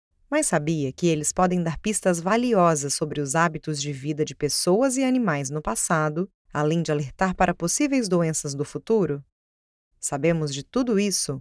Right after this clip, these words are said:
graças aos paleoparasitologistas. Esses profissionais pesquisam parasitos de milhares e milhares de anos atrás,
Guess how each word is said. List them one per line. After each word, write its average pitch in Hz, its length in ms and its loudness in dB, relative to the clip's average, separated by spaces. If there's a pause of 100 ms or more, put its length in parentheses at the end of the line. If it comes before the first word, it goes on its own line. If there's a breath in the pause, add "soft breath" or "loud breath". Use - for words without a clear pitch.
(120)
graças 170 480 0
aos 147 240 0
paleoparasitologistas. 226 1900 2 (960)
Esses - 240 -2
profissionais 156 680 -2
pesquisam 247 520 0
parasitos 202 680 2
de 208 80 -2
milhares 202 600 4
e 226 60 -2
milhares 180 520 4
de 196 100 0
anos 170 280 0
atrás, 143 580 -2